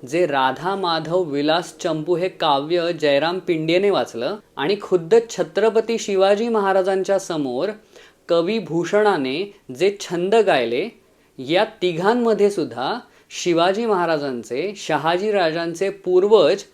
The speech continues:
हे राजपूत, सिसोदिया राजपूत होते असंच म्हटलेलं आहे आणि या तिघांनीही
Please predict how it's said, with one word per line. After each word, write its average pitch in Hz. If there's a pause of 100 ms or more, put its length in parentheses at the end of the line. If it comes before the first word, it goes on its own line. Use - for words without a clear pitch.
(340)
हे 196
राजपूत, 147 (340)
सिसोदिया 208
राजपूत 180
होते 175 (100)
असंच 190
म्हटलेलं 170
आहे 120 (440)
आणि 185
या 247
तिघांनीही 220